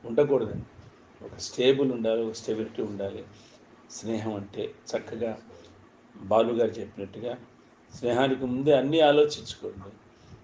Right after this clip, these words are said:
చేద్దామా వద్దా అని అన్నీ ఆలోచించుకున్న తర్వాత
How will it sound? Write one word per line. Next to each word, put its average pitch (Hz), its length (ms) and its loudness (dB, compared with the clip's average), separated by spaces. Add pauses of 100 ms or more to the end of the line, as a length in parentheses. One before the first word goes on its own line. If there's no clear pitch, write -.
(380)
చేద్దామా 123 520 2
వద్దా 110 360 0 (500)
అని 110 180 -6
అన్నీ 135 280 2
ఆలోచించుకున్న 147 680 4
తర్వాత 107 340 -2